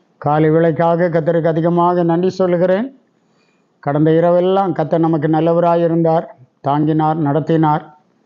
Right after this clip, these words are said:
அற்புதமாய் நடத்தினார். அவர் நாமம் மகிமைப்படுவதாக. நாம் தியானிக்கும்படியாக மத்தேயு எழுதின சுவிசேஷம் பதினைந்தாவது அதிகாரம் பதினோராவது வசனம். "வாய்க்குள்ளே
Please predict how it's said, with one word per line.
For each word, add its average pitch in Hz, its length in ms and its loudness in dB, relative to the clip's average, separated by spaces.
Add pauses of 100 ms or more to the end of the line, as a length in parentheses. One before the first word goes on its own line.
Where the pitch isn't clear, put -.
(280)
அற்புதமாய் 175 600 0
நடத்தினார். 160 760 -4
அவர் 139 240 -2
நாமம் 143 460 0
மகிமைப்படுவதாக. 131 840 0 (680)
நாம் 185 260 0
தியானிக்கும்படியாக 185 1040 0
மத்தேயு 170 360 0
எழுதின 185 360 0
சுவிசேஷம் 165 540 -2
பதினைந்தாவது 180 720 0
அதிகாரம் 143 560 -2 (1000)
பதினோராவது 214 680 0
வசனம். 127 400 -4 (720)
"வாய்க்குள்ளே 262 580 0